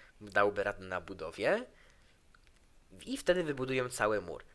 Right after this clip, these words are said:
To policzmy, ile godzin przy tej samej wydajności potrzeba na wybudowanie muru,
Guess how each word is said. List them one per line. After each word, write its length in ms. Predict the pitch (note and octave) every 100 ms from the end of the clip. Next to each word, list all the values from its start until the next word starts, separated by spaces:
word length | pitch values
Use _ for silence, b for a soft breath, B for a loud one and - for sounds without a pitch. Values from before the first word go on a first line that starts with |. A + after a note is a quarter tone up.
| -
To 180 | - C3
policzmy, 840 | - - B2+ D#3 F#3+ - G#2+ D#3 G3 - -
ile 320 | F#3+ G3 D3+
godzin 600 | C3 C3+ C3 B2+ G#2+ F3
przy 140 | - C3
tej 120 | E3+
samej 200 | F3+ D#3+
wydajności 520 | C#3 C3+ B2 C3 -
potrzeba 680 | - D3+ - - F#3+ F#3 F3+
na 140 | C#3+
wybudowanie 580 | B2+ B2+ - A2+ A#2 A2
muru, 440 | G2+ G2+ G2+ F3